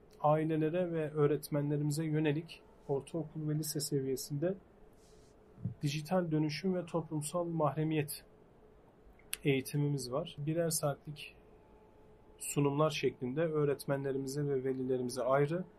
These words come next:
öğrencilere de ayrı eğitim veriyoruz. E, dikkat edilmesi gereken şeyler, riskler, siber güvenlik anlamında gençlerin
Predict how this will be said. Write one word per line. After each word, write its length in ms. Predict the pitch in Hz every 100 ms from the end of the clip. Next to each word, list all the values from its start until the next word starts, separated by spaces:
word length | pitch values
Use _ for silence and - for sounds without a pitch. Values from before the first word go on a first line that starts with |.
| - - - -
öğrencilere 680 | 147 143 139 131 135 143 143
de 80 | 170
ayrı 420 | 147 143 139 139 - - 135
eğitim 380 | 120 117 131
veriyoruz. 540 | 120 117 123 165 196 - - - - - - -
E, 60 | 139 139 139 147 151 151 151 151
dikkat 340 | 160 185 175
edilmesi 440 | 160 160 156 147 160
gereken 360 | 151 143 156
şeyler, 560 | 147 - 147 131 - - - -
riskler, 680 | 139 151 - - 131 127 - -
siber 680 | - - 156 156 151 147 - - -
güvenlik 420 | 147 143 151 151 147
anlamında 680 | 143 135 135 131 131 131 - - - - -
gençlerin 580 | 135 131 - 139 143